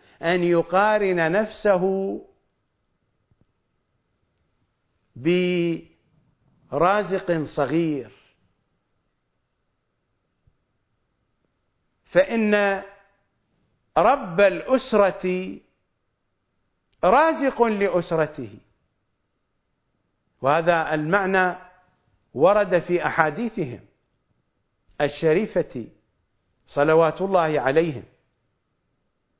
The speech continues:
يستحب للأب إذا ما وعد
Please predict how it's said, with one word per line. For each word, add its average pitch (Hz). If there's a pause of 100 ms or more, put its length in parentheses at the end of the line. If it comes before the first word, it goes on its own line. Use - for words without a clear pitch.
(300)
يستحب 175 (680)
للأب 175
إذا 165 (800)
ما 170
وعد 180